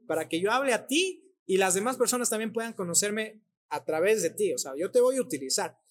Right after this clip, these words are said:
Yo tenía eso alrededor de catorce años y medio, ya a punto de cumplir los quince, y pasé por ese proceso cuando Juan Diego me, me dice, "Oye, necesito que me ayudes en la iglesia hogar.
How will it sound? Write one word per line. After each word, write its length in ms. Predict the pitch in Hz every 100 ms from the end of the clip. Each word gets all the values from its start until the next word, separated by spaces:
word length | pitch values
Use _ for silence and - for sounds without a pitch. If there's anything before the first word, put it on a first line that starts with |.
| _ _ _
Yo 220 | 175 247
tenía 460 | 262 262 254 247 247
eso 260 | 240 262 247
alrededor 560 | 226 214 208 220 220
de 120 | 220
catorce 1200 | 208 170 208 220 214 220 208 202 196 190 190 180 180
años 340 | 196 202 185
y 60 | 170
medio, 580 | 180 196 202 196 196 185
ya 160 | 185 185
a 60 | 185
punto 200 | 190 185
de 80 | 175
cumplir 240 | 170 185
los 140 | 170
quince, 520 | - 208 214 208 196 - - _ -
y 240 | 160 170
pasé 280 | 165 165 202
por 120 | 170 202
ese 140 | 196
proceso 440 | 175 180 220 220 190
cuando 180 | 180
Juan 120 | 180 180
Diego 180 | 202
me, 200 | 190 170
me 120 | 160 170
dice, 200 | 180 208
"Oye, 340 | 226 233 202 - _ -
necesito 320 | 175 196 202
que 80 | 196
me 100 | 180
ayudes 240 | 202 190
en 80 | 175
la 60 | 156
iglesia 300 | 160 - 151
hogar. 240 | 143